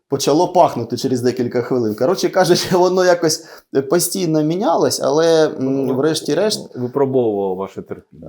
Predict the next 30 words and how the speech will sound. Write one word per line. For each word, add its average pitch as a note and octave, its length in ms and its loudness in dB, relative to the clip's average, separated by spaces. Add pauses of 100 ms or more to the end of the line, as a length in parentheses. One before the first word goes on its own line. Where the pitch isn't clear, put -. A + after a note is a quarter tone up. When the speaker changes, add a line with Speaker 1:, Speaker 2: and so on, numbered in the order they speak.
Speaker 1:
е, A2+ 40 2
врешті-решт D3+ 760 -2
вийшло, C3+ 360 -4
ну, B2+ 260 -2
гарно, D3 380 2
і B2 520 0
ви, A#2+ 240 -2
якщо B2+ 420 -2
ви A#2 120 -4
будете A#2+ 360 -2
таке A#2+ 200 -4
робити, C#3+ 360 -2
не B2+ 120 -2
хвилюйтесь, D3+ 720 0 (200)
як D3 260 2
ви C#3+ 180 0
собі, C3 400 -2
е, - 80 -6 (1040)
вирахували, F#3+ 840 0 (240)
скільки D#3+ 600 -2 (240)
потрібно D3 420 -2
брати, C#3+ 440 0
е, B2+ 340 0
продукта C3 680 -4 (140)
готового, B2 480 -2
стільки D3 280 -6
і B2+ 60 0
беріть, D3 360 -2
навіть C3+ 320 -2
не C3+ 440 -2